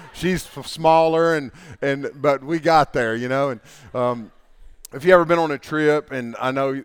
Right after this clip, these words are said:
those of you that have kids, you've had this experience where, I mean, you haven't been gone from the house for thirty minutes,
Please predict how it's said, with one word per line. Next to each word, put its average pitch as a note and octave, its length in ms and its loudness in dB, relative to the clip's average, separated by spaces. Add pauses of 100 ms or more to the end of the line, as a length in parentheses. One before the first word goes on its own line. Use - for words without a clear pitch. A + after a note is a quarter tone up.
those C3 280 -4
of C3+ 120 -4
you B2 80 -6
that A#2+ 60 -2
have A#2+ 160 -4
kids, C3 380 -4
you've A#2 140 -8
had B2 180 0
this B2+ 200 -4
experience A#2+ 600 -12
where, A2+ 320 -8
I B2 40 -4
mean, A#2+ 180 -8
you D3 140 -4
haven't E3 360 -4
been B2 200 -6
gone A#2+ 320 -6
from A2 160 -14
the G2+ 80 -8
house G#2+ 320 -8
for G2 180 -14
thirty B2+ 440 -6
minutes, G#2+ 640 -12